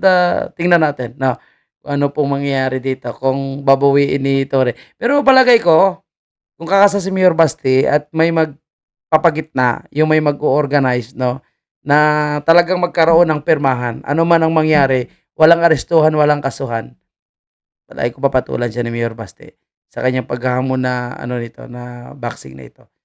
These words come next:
And maganda to, ha? Maganda to kasi kung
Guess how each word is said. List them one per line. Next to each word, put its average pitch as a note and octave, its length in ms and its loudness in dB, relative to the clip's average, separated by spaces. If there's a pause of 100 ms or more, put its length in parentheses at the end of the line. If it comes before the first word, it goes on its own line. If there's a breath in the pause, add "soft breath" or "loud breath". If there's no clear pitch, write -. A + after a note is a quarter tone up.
(140)
And G3 80 -20
maganda C#4+ 320 0
to, D#4+ 180 2
ha? A3 300 2 (560)
Maganda B3 240 -8
to F#3 320 -4
kasi F#3+ 500 -2 (460)
kung F#3 180 0